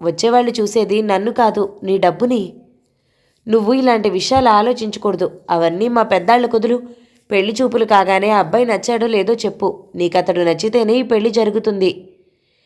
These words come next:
తండ్రి మాటలు విని సుభద్ర దొలా నవ్వింది. ఆదిశేషయ్య ఆమె నవ్వు చూసే తడబడ్డాడు. "నేను ఉద్యోగం చేస్తున్నాను, ప్రస్తుతం నా జీతం నెలకి వెయ్యి రూపాయలు,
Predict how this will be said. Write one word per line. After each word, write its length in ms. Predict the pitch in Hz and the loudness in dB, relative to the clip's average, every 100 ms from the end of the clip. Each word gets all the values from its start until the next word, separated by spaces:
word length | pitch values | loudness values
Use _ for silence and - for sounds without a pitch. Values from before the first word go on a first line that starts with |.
| _ _ _ 208 | _ _ _ -2
తండ్రి 280 | 185 196 | 0 2
మాటలు 400 | 254 233 220 220 | 2 2 2 0
విని 200 | 196 185 | 0 0
సుభద్ర 460 | 190 196 175 185 202 | -2 -2 -2 0 -2
దొలా 340 | 180 170 170 | 2 2 2
నవ్వింది. 580 | 185 180 170 170 160 - _ _ - | 0 -2 -4 -4 -6 -8 _ _ -6
ఆదిశేషయ్య 680 | 160 156 156 214 202 185 | -6 -4 -2 -2 0 2
ఆమె 240 | 175 185 175 | 4 2 0
నవ్వు 240 | 165 165 202 | -2 -4 -4
చూసే 260 | 220 202 196 | -4 -4 -2
తడబడ్డాడు. 540 | 180 175 185 175 170 160 - _ _ _ _ _ _ _ _ | -2 0 -2 0 -2 -4 -12 _ _ _ _ _ _ _ _
"నేను 240 | 220 220 220 | 2 4 4
ఉద్యోగం 380 | 175 269 277 262 | 2 2 2 0
చేస్తున్నాను, 600 | 220 190 208 196 175 170 | -4 -4 -4 -2 -2 -4
ప్రస్తుతం 800 | - _ 180 170 170 220 233 | -8 _ -4 -4 -2 -2 0
నా 100 | 226 | 2
జీతం 380 | 196 180 185 214 | 2 0 0 0
నెలకి 260 | 196 180 202 | 0 0 0
వెయ్యి 220 | 190 185 | 0 2
రూపాయలు, 460 | 185 180 196 185 | 0 0 0 0